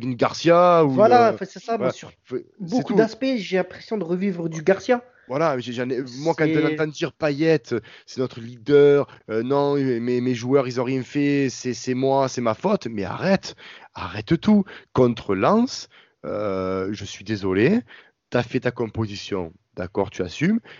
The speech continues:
Speaker 1: mais à un moment donné, euh, c'est tes joueurs qui sont sur le terrain, c'est tes joueurs, ce sont des hommes, hein, ils sont majeurs, vaccinés, professionnels, ils ont des contrats, c'est, ce sont des, des hommes,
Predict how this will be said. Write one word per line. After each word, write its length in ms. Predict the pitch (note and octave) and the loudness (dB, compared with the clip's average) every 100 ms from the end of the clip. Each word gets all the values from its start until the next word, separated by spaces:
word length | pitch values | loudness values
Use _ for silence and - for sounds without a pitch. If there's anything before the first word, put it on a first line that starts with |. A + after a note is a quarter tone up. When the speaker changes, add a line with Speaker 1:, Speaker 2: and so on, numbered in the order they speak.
| _ | _
Speaker 1:
mais 140 | F#2+ G2 | -2 0
à 60 | |
un 40 | G2 | 2
moment 320 | G2+ G#2 G#2 | 2 2 0
donné, 520 | G2 G2 A#2+ G#3+ D4 _ _ _ - | 0 2 2 2 0 _ _ _ -10
euh, 800 | F2 E2+ F2 - - - - B1+ F2 | -6 -4 -4 -6 -6 -6 -8 -8 -8
c'est 260 | - G#2+ F#2 G2+ - | -4 -4 -4 -6 2
tes 160 | E3+ | 4
joueurs 320 | C3 A2 A2+ | 4 4 4
qui 80 | A2 | 2
sont 80 | G#2+ | -8
sur 120 | G#2 | -6
le 60 | F#2+ | -6
terrain, 460 | F#2 F2+ G2+ F3+ | -6 -8 -6 -4
c'est 180 | G#3+ A2 | -4 -6
tes 160 | - B2 | -4 -2
joueurs, 480 | A2+ B2+ B2+ A#2+ C3 | 2 4 4 2 -6
ce 120 | G2+ | -10
sont 120 | G#2 | -10
des 240 | F#2+ G2 | -8 -6
hommes, 360 | F2+ F#2 D3 G#3 - | -2 -2 -2 -4 -2
hein, 100 | A#2 | -2
ils 60 | |
sont 120 | A#2+ | -2
majeurs, 380 | F#2 F#2+ F2 A2 | -8 -8 -4 -2
vaccinés, 480 | C#3+ A#2+ - F2+ A2 | -2 -6 -8 -10 -10
professionnels, 640 | - A2 G2+ F2+ F2 G#2 C#3+ | -8 -10 -10 -10 -2 0 2
ils 80 | |
ont 60 | A#2 | 2
des 80 | G#2 | 0
contrats, 400 | F#2+ - F#2 D3+ | -4 -2 -2 -2
c'est, 180 | B2+ G2 | -4 -14
ce 100 | G2 | -10
sont 140 | G#2 | -10
des, 240 | G2 F#2 | -8 -8
des 240 | F2+ G#2 F#2+ | -6 -2 2
hommes, 260 | F2 D#2 | 2 0